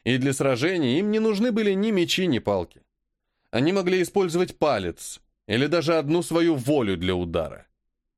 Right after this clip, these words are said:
И были непобедимы. Почти так же обстоит дело и с теми идарами, кто не первенец в семье. Внешние техники тоже имеют свои пределы и ограничения. Можно использовать их и без слов.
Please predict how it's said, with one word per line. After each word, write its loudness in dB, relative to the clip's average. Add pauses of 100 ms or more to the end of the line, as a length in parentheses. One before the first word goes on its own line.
(200)
И 2
были 0
непобедимы. -2 (960)
Почти -2
так -2
же 0
обстоит -4
дело 0
и 0
с -10
теми 0
идарами, 0
кто -4
не 0
первенец -2
в -14
семье. -4 (640)
Внешние 0
техники -2
тоже 0
имеют 0
свои 0
пределы 0
и 2
ограничения. -2 (840)
Можно 0
использовать 0
их 0
и 0
без -2
слов. -2